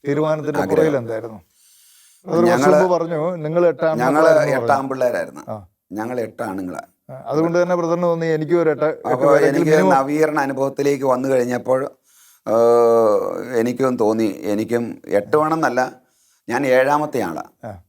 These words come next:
Speaker 2: എ-, എം-, എൻ്റെ അമ്മ ഏഴാമതും എന്നെ പ്രസവിക്കാൻ തയ്യാറായി.
Speaker 1: ആ.
Speaker 2: അതുകൊണ്ടാണല്ലോ ഞാൻ ജനിച്ചത്.
Speaker 1: ഉവ്വ്.
Speaker 2: എനിക്ക്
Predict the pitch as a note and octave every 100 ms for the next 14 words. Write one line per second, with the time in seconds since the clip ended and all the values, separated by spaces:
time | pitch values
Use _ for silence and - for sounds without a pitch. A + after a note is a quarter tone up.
0 | _ _ _ _ _ - G#2 G#2+ A2+ G#2+
1 | A2 A2+ C3+ D#3+ D3 D3 C#3+ B2+ A2+ A#2+
2 | C3 C#3+ D3 D#3 D#3 E3 C#3+ B2+ C3+ C#3
3 | - A#2+ A#2+ B2+ A#2 G2 F#2+ F2+ D2 -
4 | _ _ _ A2+ F#2 _ _ _ - F#2+
5 | A#2+ C3 B2+ C3 C#3+ - - G#2 A#2+ G#2
6 | A2+ B2 F2 - A2 G2+ - A2+ A#2+ B2+